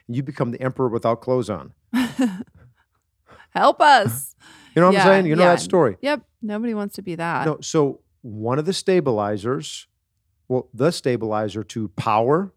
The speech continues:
Speaker 1: that comes because of success
Speaker 2: Mm-hmm.
Speaker 1: is
Speaker 2: Is
Speaker 1: accountability.
Speaker 2: Yep.
Speaker 1: You need it. Here's the second one. I'll tell you what, what, what happens when you're successful. Money comes. You get money.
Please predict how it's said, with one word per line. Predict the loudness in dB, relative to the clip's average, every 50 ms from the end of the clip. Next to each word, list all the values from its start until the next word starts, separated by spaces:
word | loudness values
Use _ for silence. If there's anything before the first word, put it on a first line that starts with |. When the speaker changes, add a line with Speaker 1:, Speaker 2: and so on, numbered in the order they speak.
| _ _ -10
Speaker 1:
that | -10 -6
comes | -4 -4 -4 -4 -6 -12 -14 _
because | -12 -8 -6 -6 -6
of | -6 -8
success | -8 -8 -8 -6 -2 -2 0 0 -2 -4 -12 -18 -20 _ _ -8
Speaker 2:
Mm-hmm. | -8 -6 -6 -4 -4 -4 -2 -4 -4 -6 -10 _ _ _ _ _ -14
Speaker 1:
is | -12
Speaker 2:
Is | -10
Speaker 1:
accountability. | -8 -4 -4 -4 -2 -2 -2 -2 -4 -4 -8 -12 _ _
Speaker 2:
Yep. | -10 -8 -8 -8 -10 _ _ _ _ _ _ _
Speaker 1:
You | -8 -6 -4 -4
need | -4 -4 -6 -6
it. | -8 -12 _ _ _ _
Here's | 0 0 2
the | 0 -2
second | 0 0 0 0 -2 -2 -2
one. | -2 -2 -2 -4 -8 _ _ _ _ _ _ _ _ _ _ _ _ _ _ _ _ _ _ _ _ _ _ _ _ _ _ _ _ _ -8
I'll | -4
tell | 0 2 2
you | 4
what, | 2 0 0 -4 _ -4
what, | -4 -4 -4 _ -4
what | 0 0 0
happens | 2 0 0 0 -2 -4 -4
when | -4 -4 -4
you're | -4 -4
successful. | -4 -6 -6 -4 -2 -2 -2 -4 -6 -8 -8 -8 -8 -10 _ _ _ _ _ _
Money | -8 -4 0 2 2 2 2 -2
comes. | -4 -6 -8 -8 -8 -10 -14 -18 -20 -20 -20 _ _ _ _ _ _ _ _ _ _ _ _ _ _ _ _ _ -6
You | -4 0
get | 0 0 0
money. | 0 -2 -2 -4 -6